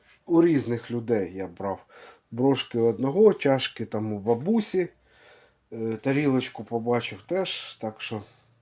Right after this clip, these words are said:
Потім ось такі, я ще сміявся, в мене відео, помните, ну, хто слідкує за моїм каналом,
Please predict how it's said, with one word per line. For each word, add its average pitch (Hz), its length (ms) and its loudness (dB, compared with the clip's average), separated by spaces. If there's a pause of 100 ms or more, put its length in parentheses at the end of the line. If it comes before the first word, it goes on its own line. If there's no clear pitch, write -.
(840)
Потім 226 300 8
ось 185 160 6
такі, 185 400 2 (760)
я 156 240 8
ще 160 200 2
сміявся, 165 800 4 (420)
в - 40 0
мене 147 240 6
відео, 139 360 4
помните, 131 800 2 (160)
ну, 180 140 2
хто 123 320 0
слідкує 131 480 -2
за 123 120 -2
моїм 127 240 0
каналом, 147 500 6